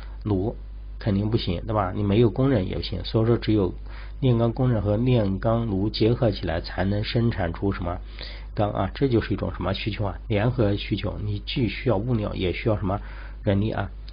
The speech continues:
联合需求一个最重要的结果就是对每一种生产要素的需求的数量将取决于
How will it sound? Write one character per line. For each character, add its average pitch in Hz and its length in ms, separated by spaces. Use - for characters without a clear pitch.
联 151 200
合 170 100
需 165 180
求 131 100
一 98 100
个 101 100
最 117 160
重 135 140
要 120 100
的 98 100
结 110 140
果 90 220
就 104 140
是 101 120
对 117 180
每 101 220
一 95 100
种 107 180
生 117 180
产 110 120
要 110 140
素 - 120
的 101 100
需 - 220
求 101 220
的 110 140
数 151 320
量 95 280
将 117 220
取 107 240
决 92 220
于 101 360